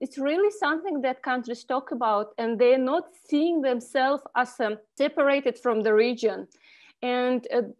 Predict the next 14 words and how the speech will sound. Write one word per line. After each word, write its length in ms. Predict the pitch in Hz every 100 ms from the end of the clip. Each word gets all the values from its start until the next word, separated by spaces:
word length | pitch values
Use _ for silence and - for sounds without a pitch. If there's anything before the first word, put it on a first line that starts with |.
| -
we 180 | 247 262 269
even 220 | 247 262
see 460 | 254 - 277 285 311
the 160 | 233
call 380 | 254 285 277 285
for 340 | - 254 233 208
wider 480 | 220 240 269 247
Central 480 | 277 277 254 247 240
Asia, 300 | 240 254 247
including 600 | 214 214 220 254 233 226
Afghanistan, 880 | 196 175 196 226 262 - 208 196 190
in 120 | 208
the 100 | 214
statement 600 | 214 - 226 247 214 202